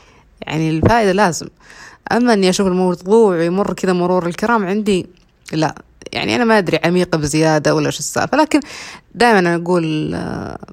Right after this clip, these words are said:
ما في شيء يمر قدامي أو ما في حدث يحدث أمامي إلا الله سبحانه وتعالى،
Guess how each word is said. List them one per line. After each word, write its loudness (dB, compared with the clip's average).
ما 0
في 2
شيء 2
يمر 0
قدامي -2
أو 2
ما -2
في -4
حدث -2
يحدث -2
أمامي 0
إلا -2
الله -2
سبحانه -4
وتعالى، -2